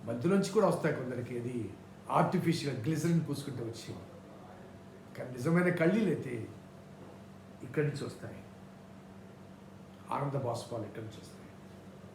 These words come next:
So, రక్షకుని చూచినప్పుడు ఆ దుఃఖము పోయి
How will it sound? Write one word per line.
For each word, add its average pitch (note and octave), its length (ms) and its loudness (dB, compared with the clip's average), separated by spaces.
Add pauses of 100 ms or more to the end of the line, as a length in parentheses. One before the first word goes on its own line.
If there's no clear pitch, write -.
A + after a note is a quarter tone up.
(1000)
So, B2 100 -4
రక్షకుని E3 420 2
చూచినప్పుడు D3 600 -4 (1000)
ఆ B2+ 320 2
దుఃఖము A3+ 400 12
పోయి C3+ 500 2